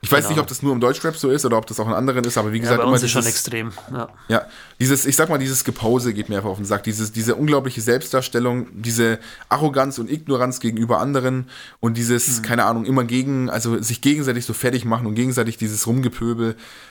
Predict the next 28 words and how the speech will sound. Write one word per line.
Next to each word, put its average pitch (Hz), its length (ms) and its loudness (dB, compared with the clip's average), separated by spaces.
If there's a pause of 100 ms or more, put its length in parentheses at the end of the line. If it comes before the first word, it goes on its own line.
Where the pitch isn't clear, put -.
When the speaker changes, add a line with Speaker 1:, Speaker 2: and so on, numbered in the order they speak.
(120)
Speaker 1:
Ich 131 120 0
Speaker 2:
Ja, 131 60 -2
Speaker 1:
find's 127 200 6
Speaker 2:
ich 110 60 2
Speaker 1:
schade. 107 260 4
Speaker 2:
find's 95 100 0
auch 107 160 -10
schade. - 300 -12
Speaker 1:
Ich 110 60 -8
find's 135 180 0
wirklich 143 240 2
Speaker 2:
Ja. 127 80 4
Speaker 1:
schade 135 200 4
und 120 180 0
ich, 117 240 -4
ähm, 110 240 0
find 139 200 0
halt, 131 140 2
Musik 113 320 -2
ist 127 140 0
eigentlich 123 260 0
eine 135 120 2
der 120 140 2
wenigen 143 400 2
Dinge 131 220 2
auf 104 180 0
der 98 140 0
Welt, 110 240 2